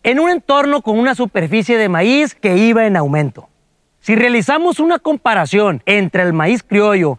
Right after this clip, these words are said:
y este maíz híbrido representativo de la década, nos daremos cuenta que es hasta tres veces más productivo. Tuvo que pasar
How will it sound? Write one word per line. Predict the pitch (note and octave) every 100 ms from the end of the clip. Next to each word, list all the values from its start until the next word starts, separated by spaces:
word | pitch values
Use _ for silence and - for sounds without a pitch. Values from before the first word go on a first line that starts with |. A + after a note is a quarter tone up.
| -
y | G#3+ A3+
este | C4+ - C4+
maíz | A#3 G3 G#3+ A#3 A#3
híbrido | A#3 A3 A3 G3+
representativo | F3+ D#3+ D#3+ C#3 C#3+ C3+ - F3+ G3 G3+
de | G#3
la | A3
década, | A3 G#3+ G#3+ A3+ A3+
nos | F#3+ F3+
daremos | F3+ G#3 A#3+ -
cuenta | A#3 B3 F#3+ B3 -
que | G#3
es | F#3+
hasta | A3+ - D#3+
tres | - A#3+ B3+ A3
veces | A#3+ A#3 G3+
más | G#3+ A3+
productivo. | - G#3 D3 - D#3+ G#2+ - _ _ _ -
Tuvo | D#4+ F4+
que | - E4+
pasar | E4+ D4+ A3 G#3+ A3+